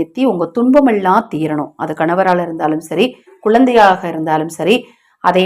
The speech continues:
மாதிரி ஒரு கணவருக்கு மனைவியாக, மனைவியால ஏற்படக்கூடிய துன்பமாக இருந்தாலும் சரி, தொழில்ல ஏற்படக்கூடிய துன்பமாக இருந்தாலும் சரி, என்ன துன்பமோ உங்களுக்கு அது சரியாகணும் அப்படின்னு சொல்லி விநாயகர் முன்னாடி ஒரு நெய் தீபம் ஏத்தி அந்த அகத்திக்கீரை கட்டை, முறம் இருக்கும் இல்லையா,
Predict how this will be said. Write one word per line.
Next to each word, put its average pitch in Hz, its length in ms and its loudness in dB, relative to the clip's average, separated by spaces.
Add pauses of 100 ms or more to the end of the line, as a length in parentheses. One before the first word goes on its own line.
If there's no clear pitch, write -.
(120)
மாதிரி 185 280 4 (400)
ஒரு 214 200 2
கணவருக்கு 247 480 4
மனைவியாக, 220 560 4 (100)
மனைவியால 226 400 2 (140)
ஏற்படக்கூடிய 180 500 -6
துன்பமாக 180 440 0
இருந்தாலும் 160 500 -4
சரி, 180 180 -2 (180)
தொழில்ல 269 380 6 (340)
ஏற்படக்கூடிய 175 540 -4
துன்பமாக 180 380 -2
இருந்தாலும் 156 320 -6
சரி, 160 120 -10 (100)
என்ன 302 280 4
துன்பமோ 247 380 6
உங்களுக்கு 185 300 -2 (460)
அது 160 160 0 (100)
சரியாகணும் 240 460 6
அப்படின்னு 180 300 -6
சொல்லி 185 220 -2 (100)
விநாயகர் 196 400 0
முன்னாடி 180 240 -4
ஒரு 175 120 -6
நெய் 185 200 -4
தீபம் 175 320 -10
ஏத்தி 254 220 -2 (420)
அந்த 175 160 -2
அகத்திக்கீரை 196 600 0 (100)
கட்டை, 170 280 0 (180)
முறம் 233 280 6
இருக்கும் 175 300 0
இல்லையா, 160 240 0